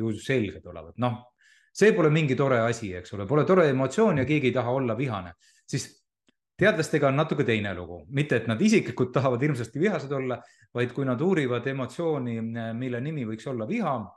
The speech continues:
siis nad pole, nagu ma ütlesin, sugugi kindlad, kas paigutada seda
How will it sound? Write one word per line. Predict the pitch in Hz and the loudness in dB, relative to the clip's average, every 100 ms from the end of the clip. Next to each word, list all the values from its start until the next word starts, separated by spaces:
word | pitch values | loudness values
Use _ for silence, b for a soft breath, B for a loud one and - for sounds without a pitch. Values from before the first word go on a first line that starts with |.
| _ _ _ _ _ _ _ _ - | _ _ _ _ _ _ _ _ -8
siis | 135 131 B B B | -4 -4 B B B
nad | 131 - | -4 2
pole, | 151 131 175 | 2 4 0
nagu | 135 135 | -2 0
ma | 139 | 0
ütlesin, | 185 151 127 123 | 2 0 -2 0
sugugi | 185 156 131 | 0 0 -4
kindlad, | 139 190 131 - | -4 -2 -4 -6
kas | 117 | -10
paigutada | 151 147 131 120 113 | -6 -4 -4 -6 -6
seda | 127 117 | -4 -4